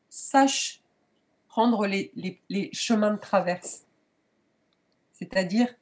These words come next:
une fois que tu t'es, tu t'es fixé, c'est comme la, c'est comme la visualisation. Tu, tu, tu as un projet, mais après, tu laisses l'univers faire. Tu vois ce que je veux dire ?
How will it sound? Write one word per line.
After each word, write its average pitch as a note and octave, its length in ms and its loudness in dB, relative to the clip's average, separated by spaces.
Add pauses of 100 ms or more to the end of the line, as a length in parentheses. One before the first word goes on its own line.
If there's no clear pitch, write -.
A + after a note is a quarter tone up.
(920)
une A3+ 140 -2
fois F4+ 240 4
que G4 80 -6
tu C4 160 0
t'es, A3+ 280 0
tu - 140 -18
t'es A3+ 140 -2
fixé, - 400 -4
c'est - 160 -6
comme C#4+ 200 6
la, F#3 360 4
c'est - 180 -10
comme C4 180 0
la A3 120 2
visualisation. G3 840 -4 (340)
Tu, - 220 -10
tu, - 280 -8
tu - 180 -6
as G3 100 2
un F#3+ 60 -2
projet, E3+ 580 -8 (520)
mais F3+ 80 -4
après, F#3+ 340 0
tu A3 200 0
laisses C4+ 260 2
l'univers G#3 420 -4
faire. E3+ 340 -10 (1000)
Tu A3 100 -14
vois A#3+ 100 -2
ce B3 100 -8
que A3 80 -10
je G3+ 120 -12
veux G#3 80 -12
dire ? A#3+ 180 -6